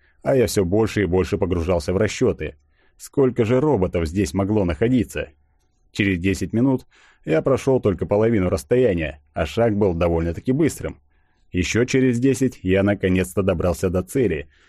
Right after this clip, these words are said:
и параллельно убедился, что все мои расчёты и предположения бесполезны как минимум по двум причинам. Расстояние в зале обманчиво, и я даже приблизительно не могу оценить его площадь,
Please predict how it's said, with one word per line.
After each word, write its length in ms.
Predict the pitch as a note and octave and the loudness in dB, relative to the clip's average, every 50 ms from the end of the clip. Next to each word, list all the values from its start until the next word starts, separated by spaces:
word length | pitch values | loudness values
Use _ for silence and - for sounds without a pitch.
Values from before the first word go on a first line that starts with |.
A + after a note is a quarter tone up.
| _ _ _ | _ _ _
и 100 | E3 E3 | -2 0
параллельно 540 | D#3+ D3+ B2 A2+ G#2 G#2+ A2+ A#2 A#2 A2+ G#2+ | 0 2 2 2 4 4 2 2 2 2 2
убедился, 540 | G2+ F#2 G2+ G2 A2+ B2+ B2+ B2 - A#2+ - | 2 2 0 2 2 0 0 2 0 0 -2
что 180 | - - F#2+ | 0 -4 -6
все 200 | F2 - - G#2 | -4 -2 -2 0
мои 160 | F#2+ F2+ F2+ | 2 2 2
расчёты 640 | F#2 F#2+ F#2+ - - C3+ C#3 B2+ - A#2+ G#2+ - - - _ | 2 0 0 0 0 0 0 2 2 0 0 -2 -4 -10 _
и 100 | - G#2+ | -4 -2
предположения 680 | F#2 F#2+ F2+ - - F2+ F2+ E2 E2 G#2 G#2 G#2 G2+ F#2+ | 0 -2 -2 0 0 0 0 2 2 2 2 2 2 2
бесполезны 640 | F2 F#2 F2+ - - F#2 F#2 G#2 A2+ G#2+ A2 A2 G#2 | 0 0 -4 -2 -2 0 2 2 2 2 2 0 0
как 200 | - F2+ F2 - | 0 -4 -2 0
минимум 400 | F#2+ G2+ G#2 G#2+ G#2 G#2 G#2 G2 | 0 0 2 2 2 2 0 0
по 140 | F2+ G2+ E2+ | 0 0 0
двум 240 | F2 F#2 F2+ E2 - | 0 0 -2 -2 -2
причинам. 580 | - A2+ - - C#3+ C3+ G2 D#2 C#2+ C#2 - _ _ _ _ _ _ _ _ _ _ _ _ _ _ | -4 -4 -2 0 0 0 0 -2 -4 -10 -14 _ _ _ _ _ _ _ _ _ _ _ _ _ _
Расстояние 600 | G2 G2+ E2+ - - G2+ G2 G2 F#2 F#2 F#2 F2+ | -2 -2 -2 0 0 2 2 2 2 2 2 0
в 40 | F2+ | 0
зале 320 | F2+ A2 A#2 A2+ G#2+ G#2 | 2 2 2 2 2 0
обманчиво, 760 | - - A#2+ G#2 A#2 C#3+ D3 C3+ A2 - - E2+ D#2+ C#2+ - - _ _ _ _ _ _ _ | -2 -2 -4 -2 0 0 0 0 -2 -2 -4 -4 -6 -6 -8 -12 _ _ _ _ _ _ _
и 140 | A#2+ A#2+ B2+ | 0 2 2
я 120 | C#3+ C3+ | 2 2
даже 220 | A#2+ B2 A#2 B2 | 2 2 0 0
приблизительно 680 | A#2+ - C#3+ C#3+ D3 E3+ F3 D#3 D#3+ B2+ - F2+ F#2 F#2 | 0 0 0 0 0 -2 0 0 0 0 0 0 0 2
не 100 | F#2 F#2 | 2 2
могу 320 | F#2 F#2+ F#2 G2+ A2 - - | 2 2 2 0 -2 -2 -4
оценить 380 | G2 E2 - G2 F#2+ G2 F2+ | -6 -4 -2 0 0 0 0
его 160 | G#2 G#2+ A2 G#2+ | 0 0 0 0
площадь, 500 | - C#3+ C#3 A2+ - - D#2 D2 - | 0 0 0 0 0 -4 -8 -10 -12